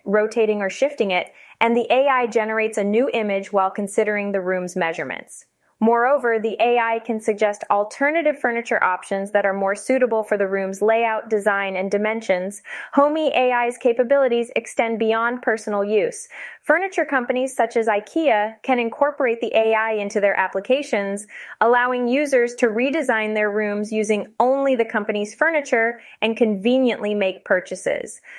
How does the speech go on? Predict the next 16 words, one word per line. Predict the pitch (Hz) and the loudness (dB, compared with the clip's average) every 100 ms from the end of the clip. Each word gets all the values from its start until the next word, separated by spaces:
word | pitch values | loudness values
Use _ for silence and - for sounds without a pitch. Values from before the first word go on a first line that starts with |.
| - | -20
Smaller | - - 254 262 277 277 | -14 0 2 4 2 2
retailers | 262 277 285 254 240 233 240 | 0 -2 0 0 2 0 0
without | 220 220 220 | 0 2 2
their | 220 226 | 0 0
own | 220 220 - | 0 0 -2
apps | 214 208 - | -2 -4 -6
can | - 247 | -6 -2
have | 254 | 0
a | 247 240 | -2 -4
custom | - 302 330 - 262 247 | -2 -2 -2 0 0 2
A | 240 247 | 0 0
P | 247 220 | -2 0
I | 202 196 | 0 -4
created | - 208 196 185 - | -2 0 0 -2 -2
for | 180 | -2
them, | 156 85 | -2 -4